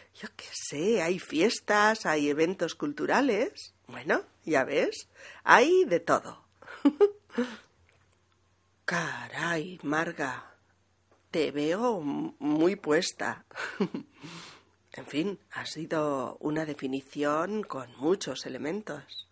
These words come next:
Pero dime otra cosa. Ahí dentro se mueven unas cosas llamadas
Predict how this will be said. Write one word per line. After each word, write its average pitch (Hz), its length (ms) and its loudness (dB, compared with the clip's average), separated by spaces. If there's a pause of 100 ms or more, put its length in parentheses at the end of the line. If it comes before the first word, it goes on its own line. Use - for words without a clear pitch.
(540)
Pero 254 400 -4
dime 214 320 -2
otra - 220 -10
cosa. - 480 -14 (500)
Ahí 160 340 -6
dentro 175 800 -2
se 147 180 -4
mueven 147 880 -2 (280)
unas 143 500 0
cosas 156 680 -4
llamadas 143 920 -2